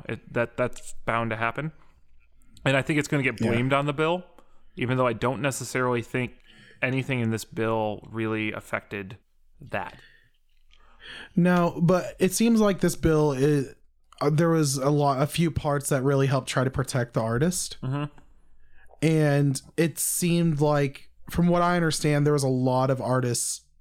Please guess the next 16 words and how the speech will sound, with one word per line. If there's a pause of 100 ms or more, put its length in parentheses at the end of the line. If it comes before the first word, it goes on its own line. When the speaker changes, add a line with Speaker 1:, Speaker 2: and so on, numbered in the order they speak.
(260)
Speaker 2:
that
supported
this. (400)
And (200)
Scott,
you
said
there
was
quite
a
few, (600)
uh,
like,
record
companies